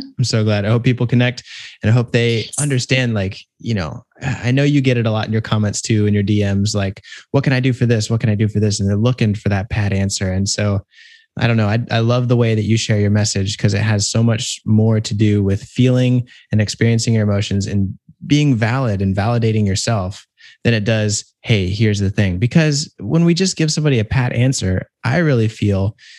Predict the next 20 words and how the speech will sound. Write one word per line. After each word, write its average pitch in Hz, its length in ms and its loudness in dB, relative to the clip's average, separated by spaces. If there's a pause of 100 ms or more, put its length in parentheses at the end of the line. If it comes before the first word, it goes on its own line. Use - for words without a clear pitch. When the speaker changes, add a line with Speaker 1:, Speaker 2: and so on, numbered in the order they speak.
(240)
Speaker 1:
it - 260 -2 (340)
reinforces 135 1000 2
that 110 280 -2
little 143 200 2
T 131 220 0
trauma 107 640 0
of 127 200 0
the 123 80 2
society 120 520 -2
saying, 110 440 0
"You 131 300 4
are 127 220 0
what 120 220 -2
you 120 80 2
produce." 107 600 -2 (440)
And 110 120 0
you're 135 140 4
more 170 340 2
than 113 180 2
that. 87 340 -4